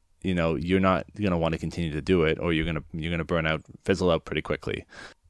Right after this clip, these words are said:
I think that's part of the reason why I'm still doing this is because I, I,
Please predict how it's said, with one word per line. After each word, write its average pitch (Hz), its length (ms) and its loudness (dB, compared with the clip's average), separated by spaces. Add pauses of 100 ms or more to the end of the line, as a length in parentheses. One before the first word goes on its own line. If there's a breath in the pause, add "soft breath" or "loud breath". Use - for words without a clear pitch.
(280)
I 101 160 10
think 139 160 8
that's 175 140 6
part 170 160 10
of 156 40 10
the 131 80 10
reason 139 220 8
why 139 100 8
I'm 120 80 6
still 127 160 8
doing 113 280 8
this 85 200 0
is 98 100 -2
because 95 380 4
I, 92 300 8
I, 87 380 4